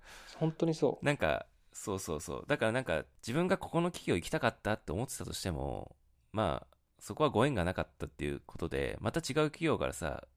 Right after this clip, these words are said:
Speaker 2: 「じゃあうち来てよ」ってなるのってなんかすごい、なんかハッピーだなって思ったんだよね。
Speaker 1: 確かに。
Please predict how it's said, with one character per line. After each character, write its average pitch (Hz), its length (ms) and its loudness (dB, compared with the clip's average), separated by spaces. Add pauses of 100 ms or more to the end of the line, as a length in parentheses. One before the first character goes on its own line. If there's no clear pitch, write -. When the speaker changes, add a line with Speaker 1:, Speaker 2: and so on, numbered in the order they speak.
Speaker 2:
「じ 110 100 -2
ゃ - 20 2
あ 101 40 0
う - 20 -2
ち - 140 -8
来 - 80 -10
て 120 100 2
よ」 117 200 6
っ - 100 -20
て 78 240 2
な 90 120 0
る 90 120 -2
の 71 80 -6
っ - 20 -10
て 71 140 -8
な 90 80 0
ん - 20 -6
か 69 80 -8
す - 140 -6
ご 120 100 2
い、 67 220 -2 (160)
な - 80 -2
ん - 20 -4
か - 80 -6
ハ 151 80 4
ッ - 40 2
ピ - 160 0
ー 76 40 2
だ 65 100 2
な 62 200 2
っ - 20 -6
て - 140 -8
思 67 140 -6
っ - 20 -6
た - 180 -8
ん 57 80 -6
だ 50 80 -8
よ - 60 -10
ね。 50 180 -12 (260)
Speaker 1:
確 117 240 -2
か - 80 -8
に。 - 60 -12